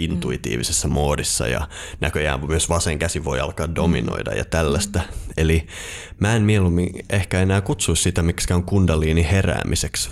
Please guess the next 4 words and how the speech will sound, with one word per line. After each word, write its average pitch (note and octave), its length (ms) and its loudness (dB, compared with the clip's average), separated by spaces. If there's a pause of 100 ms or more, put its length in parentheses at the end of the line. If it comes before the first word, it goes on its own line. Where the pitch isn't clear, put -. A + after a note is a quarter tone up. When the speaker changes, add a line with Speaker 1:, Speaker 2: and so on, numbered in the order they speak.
Speaker 1:
vaan E2 260 4 (580)
ainoastaan F#2 480 4
semmoiksi F2+ 300 2
voimakkaaksi F2 760 2